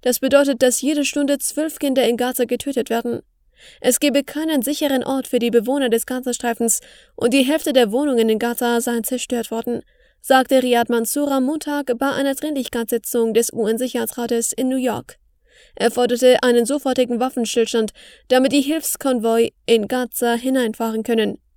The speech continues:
"Hat das palästinensische Volk nicht das Recht, frei zu leben und sich zu verteidigen?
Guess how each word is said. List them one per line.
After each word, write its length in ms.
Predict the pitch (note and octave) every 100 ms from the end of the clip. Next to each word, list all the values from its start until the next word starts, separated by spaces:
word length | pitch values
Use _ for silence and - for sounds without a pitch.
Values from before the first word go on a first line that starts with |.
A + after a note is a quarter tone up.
| _ _ - _
"Hat 180 | - B3
das 140 | C#4+
palästinensische 680 | D#4+ C#4+ C#4 D4+ D#4+ D#4 D4+
Volk 320 | C#4+ C#4+ -
nicht 320 | B3+ D4+ -
das 220 | E4 - C#4+
Recht, 240 | D4 -
frei 300 | - - D4+
zu 200 | - C#4+
leben 380 | B3+ C#4 C#4 C4+ - _
und 160 | - B3+
sich 140 | C#4
zu 100 | D#4
verteidigen? 640 | C#4+ C#4+ - D#4 A#3 A3+